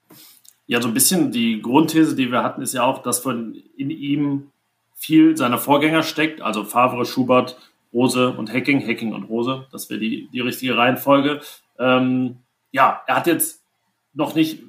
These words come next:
viel verraten, er hat, ähm, schon was von sich gezeigt. Es war ein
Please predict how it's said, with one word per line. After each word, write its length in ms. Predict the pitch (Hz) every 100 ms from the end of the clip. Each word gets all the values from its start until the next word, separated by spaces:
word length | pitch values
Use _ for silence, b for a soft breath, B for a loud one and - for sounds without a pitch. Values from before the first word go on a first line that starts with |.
| -
viel 400 | - - 156 180
verraten, 640 | - 131 120 135 185 - 165
er 80 | 135
hat, 300 | 139 - 110
ähm, 440 | 120 117 113 - -
schon 380 | - 143 160
was 160 | 165 -
von 180 | 131 120
sich 160 | 123
gezeigt. 600 | - - 147 160 160 - 113
Es 160 | 101
war 180 | 120 120
ein 320 | 113 110 107